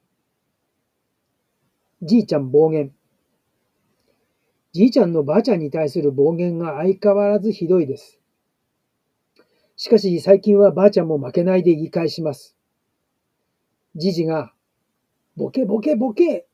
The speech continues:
ババアボケ」と言うと、ばあばが、「何がボケけよ。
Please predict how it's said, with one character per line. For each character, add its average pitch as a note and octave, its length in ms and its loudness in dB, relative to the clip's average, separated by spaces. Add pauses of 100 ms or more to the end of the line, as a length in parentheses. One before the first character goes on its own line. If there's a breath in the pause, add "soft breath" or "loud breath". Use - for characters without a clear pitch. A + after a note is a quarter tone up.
バ G#3 200 -4
バ C#4 200 -2
ア C#4+ 40 -2
ボ C4 200 -2
ケ」 E4 360 -2 (320)
と E3+ 120 -2
言 D#3 180 -6
う - 20 -14
と、 F#3+ 300 4 (680)
ば E3+ 140 -4
あ - 40 0
ば B2+ 140 -6
が、 D3 180 -10 (1000)
「何 C#3 260 -8
が A#3 120 -2
ボ C#4+ 120 -2
ケ G3+ 140 4
け - 120 0
よ。 - 120 -2